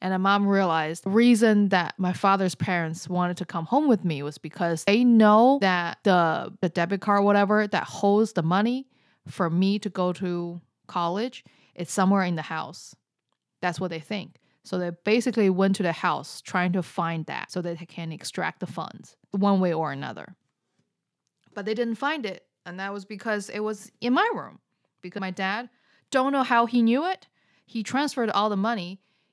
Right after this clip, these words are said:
under my name and he gave the card to me. So they didn't find it. But my mom knew that they were looking for shit. And that's when she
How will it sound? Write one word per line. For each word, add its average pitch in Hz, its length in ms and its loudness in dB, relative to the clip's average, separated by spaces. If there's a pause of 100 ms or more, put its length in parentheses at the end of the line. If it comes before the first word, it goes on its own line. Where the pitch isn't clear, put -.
(320)
under 240 220 -2
my 320 200 0
name 170 340 -12 (340)
and 202 120 -6
he 220 60 -2
gave 233 300 -6
the 202 100 -10
card 196 380 -6 (280)
to 294 120 -10
me. 440 320 -12 (1300)
So 233 160 -8
they 277 100 -4
didn't 294 200 -4
find 311 300 -2
it. 131 100 -16 (320)
But 208 100 -4
my 220 100 0
mom 226 320 2
knew 226 380 -2 (600)
that 208 280 2
they 226 100 4
were 247 120 4
looking 285 280 0
for 156 140 -6
shit. - 320 -12 (440)
And 190 140 2
that's 208 220 0
when 190 240 4
she 180 360 -6